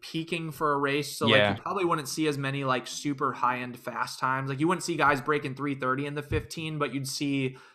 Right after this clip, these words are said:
Speaker 1: probably a
Speaker 2: Yeah.
Speaker 1: lot of guys that are running, like, three thirty-five every week, you know, or something like that. So it would, it would
Speaker 2: Mm-hmm.
Speaker 1: just be a different, you, you would be kinda sh-, shifting, like,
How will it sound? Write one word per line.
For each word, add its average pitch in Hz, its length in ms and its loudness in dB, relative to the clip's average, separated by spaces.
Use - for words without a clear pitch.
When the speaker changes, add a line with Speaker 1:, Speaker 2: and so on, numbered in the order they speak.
Speaker 1:
probably 147 220 6
a 104 80 8
Speaker 2:
Yeah. 95 80 4
Speaker 1:
lot 143 220 6
of 139 80 -2
guys 135 260 6
that 135 100 0
are 131 60 2
running, 131 200 2
like, 127 120 -4
three 156 220 -2
thirty-five 123 840 2
every 143 220 4
week, 135 420 -2
you 135 120 -4
know, 127 240 2
or 127 160 2
something 131 320 -4
like 120 240 -2
that. 120 320 -2
So 123 280 0
it 202 100 8
would, 226 180 8
it 185 60 8
would 196 200 6
Speaker 2:
Mm-hmm. - 40 -2
Speaker 1:
just - 180 0
be 196 80 2
a 165 60 2
different, 139 500 0
you, 151 180 2
you 165 240 6
would 190 100 8
be 180 100 0
kinda 170 280 4
sh-, - 200 -6
shifting, 175 520 -2
like, 147 200 2